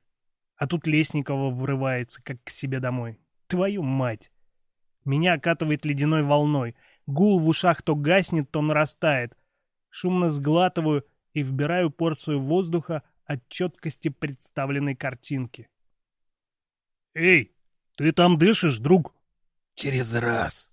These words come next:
хриплю в ответ. "Я слышу. Налажал со всех сторон и брякнулся в больничку? Управился, молодец. У меня и так проблем хватает, а теперь еще и твои плюсом пошли".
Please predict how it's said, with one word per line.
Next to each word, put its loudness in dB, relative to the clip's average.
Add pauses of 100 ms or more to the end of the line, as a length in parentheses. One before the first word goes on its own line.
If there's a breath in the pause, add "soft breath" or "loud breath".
(360)
хриплю -2
в -4
ответ. -4 (520)
"Я 4
слышу. 2 (520)
Налажал 4
со 2
всех 2
сторон 2 (100)
и -2
брякнулся 4
в 0
больничку? 2 (440)
Управился, 6
молодец. 2 (500)
У -10
меня 4
и 8
так 6
проблем 4
хватает, 0 (380)
а -10
теперь 4
еще 6
и 8
твои 6
плюсом 0
пошли". -4